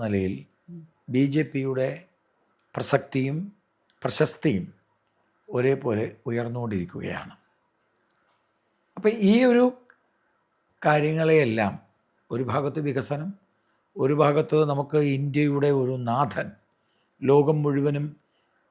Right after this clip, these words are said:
ആ, ആ, ആദരിക്കപ്പെടുന്ന, ഒരുപക്ഷെ പണ്ഡിറ്റ് ജവഹർലാൽ നെഹ്റുവിനോടൊപ്പമോ അല്ലെങ്കിൽ അതിനേക്കാൾ കൂടുതലോ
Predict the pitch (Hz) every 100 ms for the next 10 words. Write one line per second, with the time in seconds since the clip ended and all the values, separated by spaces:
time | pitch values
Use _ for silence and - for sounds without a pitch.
0 | - 127 131 131 127 - 156 143 123 127
1 | 127 127 - _ _ - 120 143 156 156
2 | 160 147 135 139 123 147 - _ _ _
3 | _ _ _ _ _ _ _ _ _ _
4 | _ _ _ _ _ - 135 147 151 -
5 | 143 139 135 143 127 131 117 139 139 135
6 | 127 131 127 131 131 123 - 127 127 131
7 | _ _ _ - 127 135 139 131 113 147
8 | 147 156 143 135 127 123 117